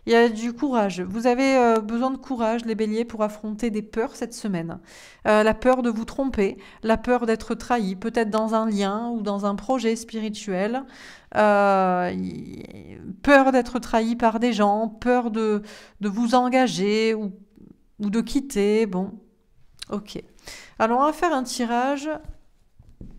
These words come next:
au niveau général. Est-ce qu'on a un message à vous donner, les béliers, pour cette semaine ?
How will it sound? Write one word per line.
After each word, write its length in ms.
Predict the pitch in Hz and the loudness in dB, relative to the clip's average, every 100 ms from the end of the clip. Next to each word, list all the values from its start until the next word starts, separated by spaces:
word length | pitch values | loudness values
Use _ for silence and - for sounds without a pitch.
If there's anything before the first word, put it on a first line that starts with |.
| - - - - - - _ | -18 -18 -18 -20 -20 -20 _
au 120 | 226 | -2
niveau 560 | 254 262 247 269 285 277 - | 0 0 2 2 0 -2 -4
général. 720 | 196 226 277 254 214 180 185 | -4 -2 0 -2 -2 -2 -2
Est-ce 180 | 208 - | -6 -8
qu'on 220 | 262 269 | -6 -2
a 60 | |
un 160 | 269 240 | 0 0
message 500 | 220 240 233 254 240 | -2 -4 -2 -4 -2
à 40 | |
vous 160 | 226 214 | -2 -2
donner, 520 | 214 208 208 214 233 - - - - - - | -2 0 2 0 -4 -12 -20 -20 -20 -16 -4
les 220 | 220 254 | 2 4
béliers, 680 | 233 220 208 185 185 202 - - _ _ _ - - _ - _ _ _ _ _ | 4 2 2 2 2 0 -8 -20 _ _ _ -20 -20 _ -20 _ _ _ _ _
pour 220 | - 277 - | -4 -4 0
cette 180 | 226 | -2
semaine ? 720 | 226 - 190 180 190 190 190 | -2 -4 -2 0 0 -2 -6